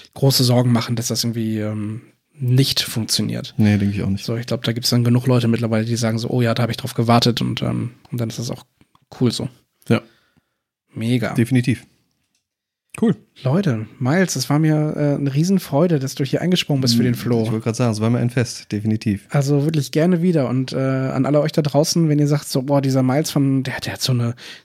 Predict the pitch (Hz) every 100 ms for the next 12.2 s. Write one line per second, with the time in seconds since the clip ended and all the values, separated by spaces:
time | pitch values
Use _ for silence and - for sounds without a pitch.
0 | _ 120 - 120 117 117 123 123 120 -
1 | 127 120 120 123 - - 143 135 123 127
2 | 123 135 147 135 143 - 135 123 143 135
3 | 131 - - - - 151 156 151 151 135
4 | 143 170 - 143 127 117 117 117 117 135
5 | 196 - - - - - 160 160 151 147
6 | 151 143 151 151 147 147 135 131 139 139
7 | 175 - 139 139 127 131 135 139 135 175
8 | 202 165 165 - 147 165 - 131 - 214
9 | 135 151 190 202 170 160 147 208 - 123
10 | - 131 135 - 214 - 196 196 202 202
11 | 190 175 156 190 175 156 151 151 143 143
12 | 143